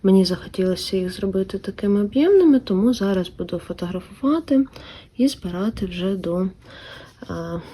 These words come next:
в дорогу замовлення. До речі, я не пам'ятаю, чи я говорила, що це буде брелочок. І ось я щойно пришила шапку і повісила ось таку підвіску з карабіном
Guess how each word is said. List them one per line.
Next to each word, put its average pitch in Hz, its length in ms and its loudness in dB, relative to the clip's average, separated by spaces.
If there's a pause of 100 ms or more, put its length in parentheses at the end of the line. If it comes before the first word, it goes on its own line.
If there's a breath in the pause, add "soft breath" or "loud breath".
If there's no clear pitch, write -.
(120)
в 185 80 -6
дорогу 196 540 4 (280 loud breath)
замовлення. 170 680 0 (360)
До 202 140 -8
речі, 202 380 -2
я 190 80 4
не 202 100 6
пам'ятаю, 202 600 4
чи - 180 -2
я 202 80 6
говорила, 208 640 4
що 202 520 -2
це 196 360 4 (100)
буде 196 320 4
брелочок. 190 880 0 (680 loud breath)
І 208 180 8 (100)
ось 196 380 4
я 185 300 2
щойно 185 680 2
пришила 180 540 0
шапку 185 640 -2 (720 loud breath)
і 208 200 6
повісила 202 800 4
ось 208 200 4
таку 185 300 0
підвіску 190 640 2
з - 80 -4
карабіном 170 720 2